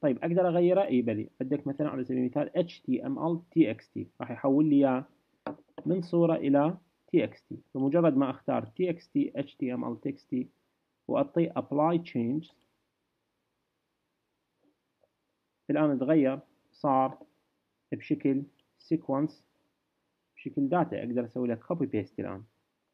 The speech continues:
فاختلف الآن الوضع. طيب، هل بالإمكان أنه أكثر أسوي أوبتمايزيشن؟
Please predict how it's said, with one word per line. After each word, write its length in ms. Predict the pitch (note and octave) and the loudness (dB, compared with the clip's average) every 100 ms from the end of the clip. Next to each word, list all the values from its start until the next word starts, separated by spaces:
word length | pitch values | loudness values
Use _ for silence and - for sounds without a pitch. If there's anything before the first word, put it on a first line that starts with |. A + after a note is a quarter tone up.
| - | -14
فاختلف 380 | - F#3 A#2 G#2+ | -8 -4 -4 -4
الآن 200 | G#2 G2+ | -6 -6
الوضع. 240 | G2+ G2 - _ _ _ | -8 -10 -18 _ _ _
طيب، 200 | - C#3+ - _ _ _ _ _ _ _ _ _ _ _ _ _ _ _ - | -2 0 -2 _ _ _ _ _ _ _ _ _ _ _ _ _ _ _ 0
هل 120 | A#3+ | 4
بالإمكان 400 | A#3 G#3 A3 G3+ | 4 4 2 0
أنه 420 | F3+ F3+ F3+ - _ - | 0 2 2 0 _ -2
أكثر 380 | A#3 - G3+ D3+ | -2 2 2 4
أسوي 300 | D3 D#3 B2+ | 4 4 4
أوبتمايزيشن؟ 840 | C3+ - B2+ A2+ G#2+ A2+ A2 C3+ | 2 0 2 0 -2 -4 -4 -6